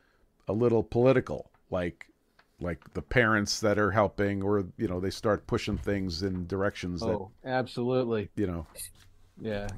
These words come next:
Speaker 2: absolutely. It's, uh, you know, it's a, this particular school was actually, it was a private s-, high school. And, uh, so there was some, um,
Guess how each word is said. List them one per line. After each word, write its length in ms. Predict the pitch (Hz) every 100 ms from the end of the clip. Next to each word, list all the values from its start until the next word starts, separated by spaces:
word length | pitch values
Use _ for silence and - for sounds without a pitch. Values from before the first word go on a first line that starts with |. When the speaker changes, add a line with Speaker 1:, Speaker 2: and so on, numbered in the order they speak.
| 117
Speaker 2:
absolutely. 800 | 117 107 - 113 117 95 98 95 -
It's, 400 | 110 101 - -
uh, 360 | 110 107 101 92 - _ _ - - - - - -
you 80 | -
know, 160 | 127 113
it's 160 | 104
a, 200 | 135 117 - _ _ _ _ _ _ _ _ - _
this 240 | 135 156 -
particular 560 | 156 131 139 135 113
school 500 | 104 - 131 120 113
was 280 | 110 107 101
actually, 400 | 95 120 - 110
it 40 | 107
was 140 | 107
a 80 | 104
private 460 | - 117 120 110 -
s-, 120 | - -
high 200 | 110 107
school. 520 | - - 101 98 98
And, 260 | 101 101 101
uh, 380 | 101 98 98 92
so 560 | - 113 104 101 98 - _ _
there 180 | 123 117
was 220 | 110 104
some, 460 | - 110 104 101 101
um, 480 | 101 98 95 92